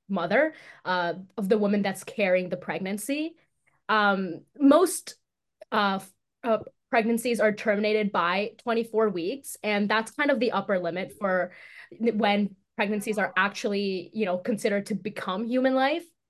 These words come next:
Um, just, like, after, like, doing some research and all,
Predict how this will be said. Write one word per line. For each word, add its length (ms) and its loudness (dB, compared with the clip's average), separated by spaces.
Um, 520 0
just, 240 0
like, 240 0
after, 240 -2
like, 180 -2
doing 200 -2
some 200 -4
research 380 -4
and 80 -4
all, 260 -4